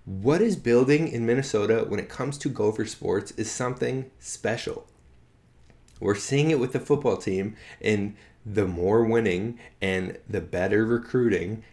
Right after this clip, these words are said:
and building something to last. And now we're seeing it with the basketball team. Even Coach Fleck in one of his press conferences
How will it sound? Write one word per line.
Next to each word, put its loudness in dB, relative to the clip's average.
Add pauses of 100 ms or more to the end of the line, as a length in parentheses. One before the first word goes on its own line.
(120)
and -6
building 4 (240)
something -4
to -4
last. -4 (800)
And 4
now 0
we're 2
seeing 0
it -4
with 0
the -2
basketball -2
team. -4
Even 0
Coach -2
Fleck -2
in -4
one -2
of -2
his -2
press -4
conferences -2